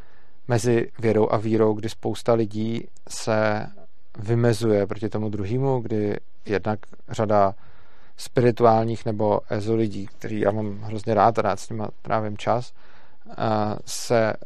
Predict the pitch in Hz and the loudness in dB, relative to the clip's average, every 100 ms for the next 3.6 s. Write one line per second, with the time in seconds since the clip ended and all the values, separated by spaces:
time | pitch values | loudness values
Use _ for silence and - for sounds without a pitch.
0 | - 117 113 110 107 113 113 110 - - | -6 -2 2 2 2 2 2 0 -4 -6
1 | - 107 - 120 110 101 95 104 120 131 | -2 -2 2 4 6 4 4 2 2 -2
2 | 131 - - 107 110 107 104 - - - | -6 -8 -6 -6 -4 -6 -6 -8 -8 -8
3 | - - - - 117 | -8 -8 -8 -2 2